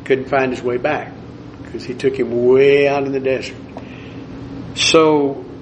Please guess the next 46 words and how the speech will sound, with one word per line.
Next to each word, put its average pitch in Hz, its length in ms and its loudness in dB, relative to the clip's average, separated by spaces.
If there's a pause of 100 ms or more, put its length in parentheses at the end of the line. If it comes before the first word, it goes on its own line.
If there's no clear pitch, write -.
(360)
there 143 280 2
are 135 200 4
a 135 120 2
lot, 156 300 4
and 139 160 2
then 156 140 4
of 139 80 0
course 139 280 0
I 123 80 -2
told 131 300 0
her, 123 100 0
I 120 40 -2
said, 127 280 0
"Well, 135 140 2
the 131 120 -2
next 151 300 -2
one 135 120 -4
you 131 120 -4
want 127 160 -2
to 123 60 -4
read 120 340 -6 (540)
<laughs> - 580 -14
is, 139 320 2
the, 131 460 -14
is 123 240 -14
Hal 139 340 -2
Lindsey's 139 380 -4
book, 127 280 -6 (440)
Satan 147 360 -4
is 127 100 -2
Alive 131 340 -4
and 117 120 -6
Well 131 240 -2
on 117 120 -10
Planet 127 340 -6
Earth." 165 360 -2 (500)
And 107 100 -12
he 180 140 2
has 151 200 2
a 123 80 0
lot 117 520 -2
of 147 100 -4
examples 143 640 -2
in 117 180 -2
there 120 240 -4
of 110 100 -10